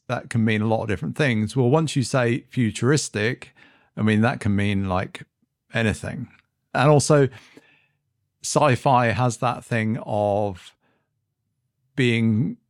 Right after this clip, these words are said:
so many different things that you need to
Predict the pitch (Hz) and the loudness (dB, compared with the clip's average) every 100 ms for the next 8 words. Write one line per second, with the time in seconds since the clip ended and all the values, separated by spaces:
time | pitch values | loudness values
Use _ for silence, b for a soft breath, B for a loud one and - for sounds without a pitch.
0 | _ _ _ - - 120 113 110 104 104 | _ _ _ -4 2 4 4 4 2 0
1 | - 139 - 123 104 98 92 - 98 - | -2 -6 -2 -2 0 -2 -4 -2 -2 -4
2 | _ _ _ _ _ _ _ 117 110 110 | _ _ _ _ _ _ _ -4 2 4
3 | 107 107 104 101 98 | 4 2 0 0 0